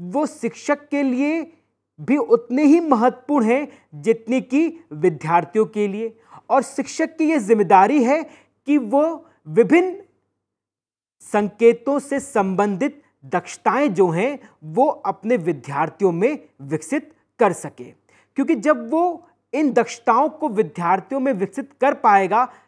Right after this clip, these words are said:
तभी शिक्षण अधिगम प्रक्रिया सफल हो पाएगी। यहाँ पर हमने अधिगम संकेतों का आंकलन योग्यताओं के संदर्भ में दर्शाया है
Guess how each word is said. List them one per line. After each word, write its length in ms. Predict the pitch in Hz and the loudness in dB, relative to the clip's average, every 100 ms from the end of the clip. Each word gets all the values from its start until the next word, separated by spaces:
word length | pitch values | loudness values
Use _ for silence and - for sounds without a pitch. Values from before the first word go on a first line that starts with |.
| _ _ | _ _
तभी 280 | 196 165 254 | -4 -2 -4
शिक्षण 480 | - - - 220 220 - | -6 -12 -8 -8 -8 -10
अधिगम 360 | 151 139 180 | -12 -8 -8
प्रक्रिया 720 | 180 - 151 - 208 170 180 - _ | -8 -10 -10 -6 -2 0 -2 -8 _
सफल 520 | - - 156 220 294 294 _ _ _ 170 | -18 -10 -6 -4 -4 -6 _ _ _ -10
हो 60 | |
पाएगी। 520 | - - 78 85 - _ _ - | -10 -12 -16 -20 -20 _ _ -12
यहाँ 320 | 165 180 254 | -8 -6 -2
पर 140 | 269 269 | 0 0
हमने 560 | 190 208 220 247 254 - _ _ _ _ - | -2 -4 -2 -2 -4 -12 _ _ _ _ -8
अधिगम 380 | 160 151 175 214 | -6 -4 -4 -4
संकेतों 580 | 214 165 - 165 165 | -6 -8 -4 -6 -4
का 420 | 196 - - - _ | -6 -2 -4 -4 _
आंकलन 500 | 131 156 147 180 202 214 _ _ _ | -6 -6 -4 -4 -6 -12 _ _ _
योग्यताओं 580 | 151 160 165 160 160 175 | -4 -2 -2 -2 -2 -2
के 160 | 185 190 | -4 -6
संदर्भ 440 | 190 151 147 156 | -6 -8 -4 -6
में 280 | 156 170 220 - | -6 -8 -8 -12
दर्शाया 460 | 131 143 - 139 165 | -12 -10 -8 -4 -4
है 260 | 165 247 | -6 -14